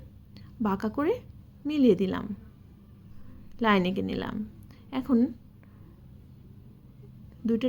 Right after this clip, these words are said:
ডট থেকেই নিচের দিকে দুটো লাইন বাঁকা করে নামিয়ে নিলাম এবং নিচে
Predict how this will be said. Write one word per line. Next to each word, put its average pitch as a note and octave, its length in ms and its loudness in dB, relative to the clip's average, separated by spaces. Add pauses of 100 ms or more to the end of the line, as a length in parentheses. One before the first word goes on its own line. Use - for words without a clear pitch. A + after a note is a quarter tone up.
ডট A3+ 140 4 (100)
থেকেই F#4 240 2 (240)
নিচের A#3 260 4
দিকে B3 200 2
দুটো B3+ 160 2 (100)
লাইন G3 240 6 (840)
বাঁকা G3+ 260 -4
করে D4 120 -2 (100)
নামিয়ে F#3+ 340 6
নিলাম C#4 240 8 (1200)
এবং B3 120 2 (120)
নিচে A#3 160 4